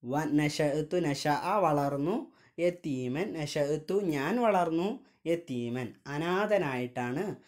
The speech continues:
ഞാൻ വളർന്നത്. "കാനത്ത് ലീ", എനിക്കുണ്ടായിരുന്നു, എനിക്കുണ്ട്. കാ-, കാനത്ത് ലീ, എനിക്കുണ്ട്,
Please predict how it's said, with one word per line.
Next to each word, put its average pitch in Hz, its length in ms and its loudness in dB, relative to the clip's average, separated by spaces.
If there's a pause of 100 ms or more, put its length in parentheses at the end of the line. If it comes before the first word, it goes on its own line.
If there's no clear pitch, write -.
(220)
ഞാൻ 226 200 0
വളർന്നത്. 117 720 0 (520)
"കാനത്ത് 185 540 0
ലീ", 170 500 6 (480)
എനിക്കുണ്ടായിരുന്നു, 147 1700 4 (160)
എനിക്കുണ്ട്. 156 960 2
കാ-, - 280 -4 (1300)
കാനത്ത് 170 580 2
ലീ, 185 300 6 (420)
എനിക്കുണ്ട്, 170 1040 8